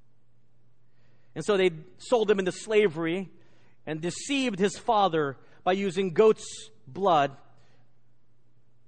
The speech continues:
and dipping the robe into that blood, pretending as if a wild animal had killed Joseph. Verse thirty-three, the father was heartbroken.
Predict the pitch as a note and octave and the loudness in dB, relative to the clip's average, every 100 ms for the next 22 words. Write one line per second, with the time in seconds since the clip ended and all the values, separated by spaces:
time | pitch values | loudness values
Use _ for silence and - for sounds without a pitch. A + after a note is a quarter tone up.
0 | - - - - - - - B2+ A#2+ G#3+ | -20 -20 -20 -20 -20 -20 -18 -14 -2 0
1 | - F#3+ F3 D3+ F#3 F#3 E3 G#3+ G3 F#3 | 0 -2 -4 0 2 2 0 -2 -2 -2
2 | E3 D#3 D3 D#3+ D3+ E3+ - F#3 E3 D#3 | -2 -4 -4 -2 -2 -6 -4 -4 -4 -6
3 | D3+ C#3 B2+ C3+ C#3 D3 D3 - B2 A#2 | -6 -8 -8 -6 -4 -2 -4 -10 -12 -12
4 | A2 G#2+ A2 - - - - - - - | -12 -14 -16 -20 -20 -20 -20 -20 -20 -20
5 | - - - - - C3 G#2+ G2+ - G2+ | -20 -20 -20 -16 -12 -12 -12 -16 -18 -20
6 | - - - - - - - - - - | -20 -20 -20 -20 -20 -20 -20 -20 -20 -20
7 | - - - - - - - - - - | -20 -20 -20 -20 -20 -20 -20 -20 -20 -20
8 | - - - - - - - - - - | -20 -20 -20 -20 -20 -20 -20 -20 -20 -20
9 | - - - - - - - - C3 - | -20 -20 -20 -20 -20 -20 -18 -16 -14 -10
10 | B2 A#2 B2+ G#2+ G#2+ A#2+ A2 G2+ F#2+ - | -10 -10 -12 -14 -10 -8 -8 -10 -14 -14
11 | G#2+ - G#2 A2 | -14 -14 -16 -18